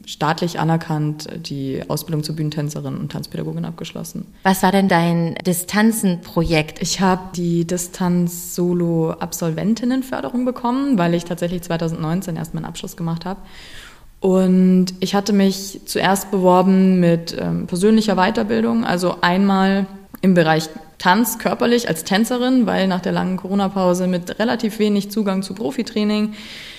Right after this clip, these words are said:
Speaker 1: habe ich einfach gemerkt, ich brauch Community, ich brauch Input, ich muss trainieren, ich muss auch meinen Körper irgendwie wieder in, in Shape bringen, ich muss sehen, was ist gerade aktuell, was passiert überhaupt.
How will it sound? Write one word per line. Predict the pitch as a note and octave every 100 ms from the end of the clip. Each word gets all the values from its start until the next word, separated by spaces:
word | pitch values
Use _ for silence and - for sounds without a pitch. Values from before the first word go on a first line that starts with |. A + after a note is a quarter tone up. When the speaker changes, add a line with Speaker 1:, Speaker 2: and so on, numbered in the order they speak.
| - -
Speaker 1:
habe | F3+
ich | F3+
einfach | G#3+ F3
gemerkt, | F#3+ F#3 F#3+
ich | F#3
brauch | F#3 F#3 F#3
Community, | - F#3+ G3 G3+
ich | G#3 G3+
brauch | G#3 E3+ -
Input, | G3 A3 C4+ C4+
ich | - -
muss | F3 -
trainieren, | G#3 G3 G3 A#3+ D4
ich | B3
muss | G#3 G3
auch |
meinen | F3+ E3+
Körper | F3+ F#3+ - B3+
irgendwie | - A#3+ A#3 A#3 A3
wieder | A3 A3 A3 A3 G#3+
in, | G#3+ G#3+
in | G#3 G3+
Shape | G#3 G#3 - -
bringen, | A#3+ A#3+ A3+
ich | G#3 G#3+
muss | G3+ G3+ - - - - -
sehen, | - G3 A#3+ A#3
was | G#3+
ist | A#3 A3+
gerade | A3 G#3+ G#3+
aktuell, | G3+ - A3+
was | A3
passiert | - F#3 F3 A#3 D4
überhaupt. | G3 F3+ F3+ G3 A#3